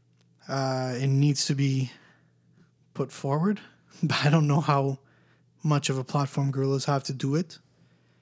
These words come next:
anymore. 'Cause remember, Plastic Beach came out after Demon Days. Demon Days was hype. Demon Days was huge.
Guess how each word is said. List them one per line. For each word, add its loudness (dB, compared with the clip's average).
anymore. -2
'Cause 2
remember, 6
Plastic 2
Beach 4
came 6
out 4
after 0
Demon 2
Days. 0
Demon 4
Days 0
was -8
hype. -6
Demon 4
Days 0
was -6
huge. -4